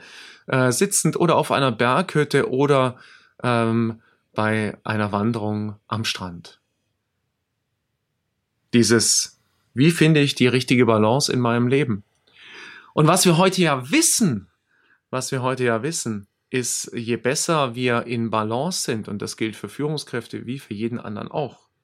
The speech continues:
je besser wir in Balance sind, desto besser können wir natürlich auch handeln und agieren. Ja, wer ausgepowert ist,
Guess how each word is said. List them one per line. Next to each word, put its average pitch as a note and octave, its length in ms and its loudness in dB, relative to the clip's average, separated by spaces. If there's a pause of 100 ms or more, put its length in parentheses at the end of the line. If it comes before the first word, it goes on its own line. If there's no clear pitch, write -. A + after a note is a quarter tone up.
(1000)
je - 120 -16
besser G#2 320 -10
wir D3 100 -8
in C#3 80 -10
Balance C3 480 -10
sind, - 180 -20 (760)
desto G#2+ 280 -8
besser A#2+ 560 -6 (380)
können A2+ 320 -4
wir A2 120 -6
natürlich G#2 600 -8
auch - 300 -10
handeln A2 420 -6
und - 320 -10
agieren. G#2 540 -10 (680)
Ja, A2+ 220 -10
wer A#2 220 -2
ausgepowert A2+ 800 -4
ist, - 460 -10